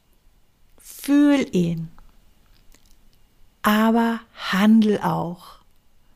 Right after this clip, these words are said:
Zeige dir Erfolge. Zeige dir, dass das möglich ist, dass das, was die Welt da draußen dir erzählt hat und was du dir jahrelang selbst erzählt hast,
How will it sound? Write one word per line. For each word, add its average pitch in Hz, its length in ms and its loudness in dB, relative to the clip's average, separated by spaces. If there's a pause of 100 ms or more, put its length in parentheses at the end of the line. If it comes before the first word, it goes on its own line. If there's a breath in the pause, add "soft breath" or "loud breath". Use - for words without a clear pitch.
(720)
Zeige 240 580 2
dir 208 320 0
Erfolge. 208 960 -6 (1040)
Zeige 240 640 0
dir, 233 400 0
dass 202 280 -6
das 220 220 -4
möglich 220 460 0
ist, - 160 -8
dass 220 160 -6
das, 285 320 0 (320 loud breath)
was 254 160 -2
die 233 160 2
Welt 277 280 2
da 262 80 0
draußen 247 640 2
dir 262 200 2 (120)
erzählt 269 600 -2
hat 214 160 -2
und 220 120 0
was 233 180 -4
du 233 100 -4
dir 233 180 0
jahrelang 240 560 0
selbst 226 400 -4
erzählt 226 580 -6
hast, - 380 -16